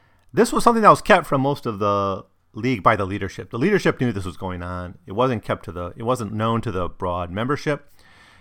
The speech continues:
And earlier, in an earlier chapter, uh, the editor, or the writer for the Bonneville Mercury, approached Magnus and solicited a bribe to keep this knowledge away from the general public. Magnus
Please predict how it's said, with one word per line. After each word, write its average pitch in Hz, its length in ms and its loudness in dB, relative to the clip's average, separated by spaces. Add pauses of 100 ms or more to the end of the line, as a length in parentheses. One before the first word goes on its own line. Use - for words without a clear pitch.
And 147 300 -2
earlier, 175 380 8
in 135 60 4
an 127 100 2
earlier 123 260 2
chapter, 113 640 0 (920)
uh, 92 300 -4
the 92 260 -8
editor, 123 460 2
or 98 60 0
the 87 200 -8 (160)
writer 98 320 -2
for 104 140 -6
the 95 100 -4
Bonneville 98 380 -2
Mercury, 98 460 -6 (100)
approached - 540 6 (240)
Magnus 123 440 0
and 110 120 -4
solicited 117 360 -4
a 95 60 -2
bribe 107 560 6
to - 80 -12
keep - 320 -6
this 123 180 -6
knowledge 92 460 -4
away 92 300 -8
from 95 160 -14
the 90 80 -10
general 85 260 -8
public. - 500 -14 (2000)
Magnus 120 760 0